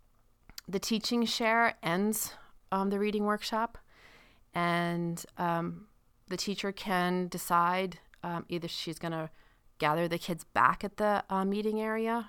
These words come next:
to come together, or she can do it where the kids are, are going to stay at their seats. And the teacher has to decide which one she'll use that day. Um, sometimes if,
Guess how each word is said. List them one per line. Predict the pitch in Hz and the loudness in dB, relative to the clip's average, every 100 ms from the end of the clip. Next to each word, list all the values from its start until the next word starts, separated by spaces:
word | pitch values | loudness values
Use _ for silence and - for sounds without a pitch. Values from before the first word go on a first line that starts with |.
| - | -12
to | - | -6
come | 202 | -4
together, | 196 190 190 208 226 226 - - - - - - | -2 -2 -2 0 -4 -6 -20 -20 -20 -20 -20 -4
or | 196 196 208 247 - _ - | 2 6 6 6 0 _ -12
she | - 196 | -8 -4
can | 202 185 | -2 -2
do | 180 180 | 0 0
it | 185 - _ _ _ | -2 -6 _ _ _
where | 190 185 | -4 -2
the | 170 | -2
kids | 170 - 180 | -6 -4 -2
are, | 180 170 - | -4 -6 -2
are | 175 | -2
going | 165 170 170 | -2 -2 -4
to | |
stay | - 165 165 | -2 -2 -2
at | 170 | -2
their | 170 | -4
seats. | - 160 165 - - _ _ - - - _ - | -4 -6 -6 -10 -20 _ _ -20 -20 -20 _ -4
And | 214 214 - | -2 -2 -6
the | 196 | -4
teacher | 214 269 262 226 - - _ - | -4 -2 -2 -4 -6 -20 _ -12
has | 170 190 | -6 -4
to | 190 | -6
decide | 185 196 170 | -2 2 2
which | 165 - | 0 -4
one | 170 165 - | -4 -2 -6
she'll | - 165 | -6 -6
use | 160 165 | -4 -6
that | - 175 | -6 -6
day. | - - - - - - - - | -4 -6 -8 -14 -20 -20 -20 -4
Um, | - 170 - | 2 4 2
sometimes | - 226 240 254 226 | 2 2 4 2 2
if, | 214 | 0